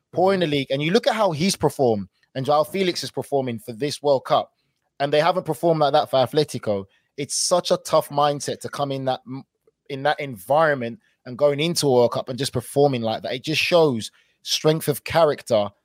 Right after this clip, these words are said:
Speaker 1: and the quality of player he is.
Speaker 2: Yeah, but I'm disappointed in you. You, you just, you just, sl-, you just slapping your position for fun. I'm, I'm gonna,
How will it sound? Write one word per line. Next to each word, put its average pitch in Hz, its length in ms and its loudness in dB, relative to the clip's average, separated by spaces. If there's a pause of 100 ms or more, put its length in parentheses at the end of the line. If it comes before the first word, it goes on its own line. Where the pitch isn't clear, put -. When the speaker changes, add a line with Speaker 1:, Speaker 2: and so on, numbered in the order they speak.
(160)
Speaker 1:
and 120 120 -4
the 120 40 -4
quality 131 480 0
of 104 100 -10
player 110 260 0
he 101 140 -8
is. 87 200 -16 (580)
Speaker 2:
Yeah, 123 140 -2
but 123 140 0
I'm 143 120 4
disappointed 110 520 -6
in 101 120 -10
you. 98 300 -10
You, 135 160 2
you 139 220 2
just, 123 460 -4
you 160 120 2
just, 135 400 -4
sl-, - 180 -6 (100)
you 185 140 0
just 151 340 0 (240)
slapping 175 480 0
your 160 120 4
position 143 640 -2
for 131 140 -10
fun. 131 320 0
I'm, 165 280 0
I'm 196 200 2
gonna, 202 280 2